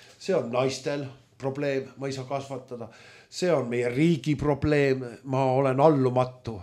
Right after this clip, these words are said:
Nii et tegelikult ma võin teile hea killu öelda. Ühiskonnas räägitakse, me austame isiksust. Kallikesed, see on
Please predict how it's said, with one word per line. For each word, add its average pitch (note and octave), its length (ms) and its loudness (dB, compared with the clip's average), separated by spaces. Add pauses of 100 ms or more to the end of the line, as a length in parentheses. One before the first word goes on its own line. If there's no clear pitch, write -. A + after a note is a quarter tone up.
(680)
Nii D3 80 -2
et C3+ 140 -4
tegelikult A#2+ 960 0 (520)
ma G#3+ 80 -2
võin G#3+ 100 0
teile D3+ 240 -2
hea A3 240 0 (100)
killu D3+ 360 -4
öelda. E2+ 400 -16 (2250)
Ühiskonnas F#3+ 500 -2
räägitakse, B2+ 560 -8
me F#2+ 80 -12
austame A#2 560 -6
isiksust. - 760 -16 (300)
Kallikesed, G2 840 -16
see - 300 -14
on A2+ 220 -8